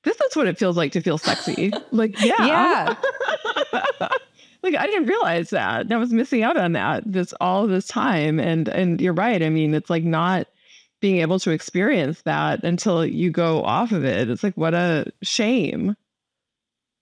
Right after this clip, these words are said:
Speaker 2: Yeah. I got the, the weirdest thing I think that happened to me is I started to be able to, and this was kinda gross too, but around when I was ovulating, I started to be able to smell people that I was walking by.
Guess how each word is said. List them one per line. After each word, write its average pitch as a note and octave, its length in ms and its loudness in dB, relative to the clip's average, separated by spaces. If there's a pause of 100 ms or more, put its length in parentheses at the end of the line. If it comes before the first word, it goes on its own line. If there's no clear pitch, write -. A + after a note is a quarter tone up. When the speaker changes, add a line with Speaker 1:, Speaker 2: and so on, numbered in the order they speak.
Speaker 2:
Yeah. F#3 380 0 (280)
I G3+ 120 2
got C#4 180 2
the, D#3 280 0
the F3 160 2
weirdest A3+ 500 2
thing F3+ 180 0
I D#3+ 100 0
think F3+ 180 0
that E3 100 0
happened E3+ 320 -2
to D#3+ 80 -4
me G3+ 320 2
is E3+ 160 0
I F3 100 0
started G3+ 320 0
to G3 80 -4
be G3 140 2
able F3+ 160 0
to, E3 240 0 (320)
and G3+ 120 4
this A3+ 160 0
was D4+ 140 0
kinda A3 240 0
gross E3+ 380 0
too, A3 320 0
but F3 360 0 (280)
around G3 300 2
when G#3 100 2
I F3+ 80 2
was E3 100 0
ovulating, E3+ 560 0
I E3 60 0
started F#3+ 240 -2
to F3 80 -4
be F#3+ 60 2
able F3 160 2
to E3 60 0
smell F3 460 -2
people A#3+ 440 0
that G3 100 0
I F3 60 2
was E3 120 0
walking D#3+ 540 -2
by. G#2+ 360 -2